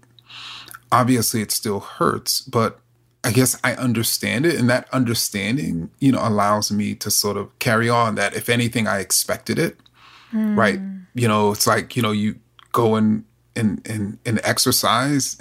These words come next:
Speaker 1: and, and lift weights, it's gonna hurt, <laughs> right? So you, you, you, you, I, I almost had an expectation, and I remind myself what I'm doing. But I also know that,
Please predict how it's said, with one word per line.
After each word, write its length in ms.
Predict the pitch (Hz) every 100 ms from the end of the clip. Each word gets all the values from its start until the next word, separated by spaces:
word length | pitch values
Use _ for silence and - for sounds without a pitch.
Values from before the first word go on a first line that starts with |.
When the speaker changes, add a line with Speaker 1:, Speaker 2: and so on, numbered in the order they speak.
| -
Speaker 1:
and, 320 | 104 90 80 - 113
and 240 | 104 98
lift 300 | 113 123 -
weights, 420 | 110 135 156 - 147
it's 100 | 135
gonna 220 | 143 117
hurt, 360 | 135 120 - - 135 233 -
<laughs> 320 | - - -
right? 240 | - 127 110
So 160 | 135
you, 220 | 123 113 -
you, 320 | 127 117 -
you, 240 | - 120 - -
you, 220 | 135 131
I, 140 | 127 120
I 60 | 135
almost 280 | 135 139 123
had 180 | 131 120
an 160 | 107 -
expectation, 960 | 117 - 113 - 117 117 - 123 120 113 - - - - - -
and 80 | 123
I 60 |
remind 500 | 120 117 113 113 127
myself 520 | 117 113 - 113 107
what 200 | 107 110
I'm 180 | 117 113
doing. 580 | 98 127 78 53 95 110 _ -
But 160 | 135 135
I 60 |
also 400 | 135 147 165 156
know 400 | 117 110 123 135
that, 280 | 107 101 98